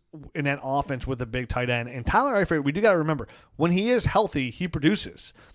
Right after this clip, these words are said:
as a, an amazing red zone threat. And it's not like he's been injured these last couple of years. Like, it's like, oh, he's just injury prone. It's like freak, like, last year was a freak accident, and it, his foot went the wrong way.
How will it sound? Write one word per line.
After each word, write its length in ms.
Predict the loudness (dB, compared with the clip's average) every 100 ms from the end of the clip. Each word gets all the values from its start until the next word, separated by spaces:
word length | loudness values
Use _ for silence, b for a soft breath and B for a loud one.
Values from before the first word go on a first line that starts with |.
| b _
as 220 | -2 0 0
a, 100 | -6
an 120 | -8 -6
amazing 500 | -2 -2 0 0 0
red 180 | 0
zone 160 | 0 -2
threat. 260 | 0 -4 -2
And 80 | 0
it's 100 | 2
not 120 | 4
like 140 | 2
he's 200 | 2 0
been 180 | 2 2
injured 340 | 0 -2 0 0
these 180 | 0 0
last 240 | -2 0
couple 180 | 0 0
of 60 |
years. 260 | 2 0 0
Like, 240 | -4 -6 b b b b b
it's 140 | -6 -4
like, 140 | 2
oh, 180 | 4 4
he's 180 | 0 -4
just 140 | -2
injury 280 | 0 2 0
prone. 160 | -2 -2
It's 100 | 0
like 140 | 0
freak, 400 | -2 -2 -2 0
like, 100 | -4
last 280 | 0 0 0
year 60 | -2
was 100 | -4
a 60 |
freak 320 | -4 -2 -2
accident, 500 | -2 -6 -4 -6 -8 -12
and 240 | -10 -8 -8
it, 120 | -12 -18 -12
his 200 | -10 -10 -16 -20 -20 _ _ _ _ _ 0
foot 200 | 0 2
went 140 | -6
the 80 | -4
wrong 200 | -2 -4
way. 180 | -6